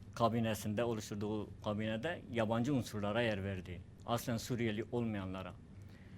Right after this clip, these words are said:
E, biz genel anlamda bunu bir değerlendirirsek, e, şöyle bir tablo çıkıyor karşımıza. Yani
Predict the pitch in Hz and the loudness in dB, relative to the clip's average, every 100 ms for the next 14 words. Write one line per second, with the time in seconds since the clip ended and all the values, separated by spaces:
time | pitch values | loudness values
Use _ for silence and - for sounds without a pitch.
0 | - - - - - 131 127 123 123 120 | -14 -14 -14 -14 -6 4 6 6 6 4
1 | 120 - - - - - - 214 - - | 0 -6 -14 -14 -14 -14 -12 -12 -12 -14
2 | - - - - - - - 147 156 196 | -14 -16 -16 -14 -16 -16 -14 -2 4 4
3 | 185 170 165 196 196 165 160 165 190 139 | 4 10 12 12 12 10 8 8 6 8
4 | 165 160 170 170 - 123 117 120 117 123 | 6 8 6 4 0 4 6 6 6 6
5 | 135 165 147 123 - - - - - - | 6 4 4 2 0 -12 -14 -16 -16 -16
6 | - - - 131 123 120 - 160 165 139 | -16 -14 2 6 8 6 6 8 8 6
7 | 151 - 156 135 107 - 101 - 95 - | 4 6 6 6 2 0 -4 -2 -2 -2
8 | 98 90 90 85 - - - - - - | -4 -4 -6 -8 -12 -14 -16 -16 -16 -16
9 | - - - - - - - - - - | -16 -16 -18 -16 -16 -16 -16 -14 -14 -14
10 | - 131 131 127 | 2 6 8 6